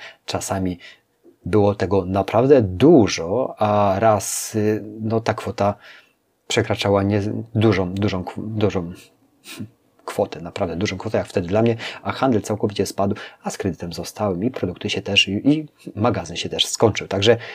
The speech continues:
Doświadczenie starszego, <laughs> yy, przedsiębiorcy, który już przeszedł linię kredytową wzdłuż i wszerz.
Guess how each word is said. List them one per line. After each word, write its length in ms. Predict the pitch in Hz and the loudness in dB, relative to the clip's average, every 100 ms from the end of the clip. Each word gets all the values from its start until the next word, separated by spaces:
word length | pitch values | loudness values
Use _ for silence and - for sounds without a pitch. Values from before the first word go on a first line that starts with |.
| - - - | -18 -20 -8
Doświadczenie 600 | 127 - 123 - 117 107 - | 0 2 2 4 4 2 0
starszego, 600 | - - 104 - 98 95 | -14 -4 -2 0 2 2
<laughs> 1080 | 87 101 87 - 117 101 - - - - - | 0 -6 -6 -2 -2 -4 -14 -18 -18 -20 -10
yy, 500 | 98 95 92 90 90 | -2 2 2 0 -2
przedsiębiorcy, 460 | 87 113 107 95 - | 0 2 2 0 -2
który 320 | - 87 87 - | -6 -4 -4 -6
już 200 | 90 - | -8 -8
przeszedł 600 | - - 98 90 92 92 - | -2 0 2 2 0 -8 0
linię 240 | 120 135 | 2 4
kredytową 500 | 107 98 90 98 87 | 2 0 -2 -4 -4
wzdłuż 360 | 90 110 160 - | -4 -2 -2 -2
i 60 | 110 | -6
wszerz. 300 | - - | -4 -8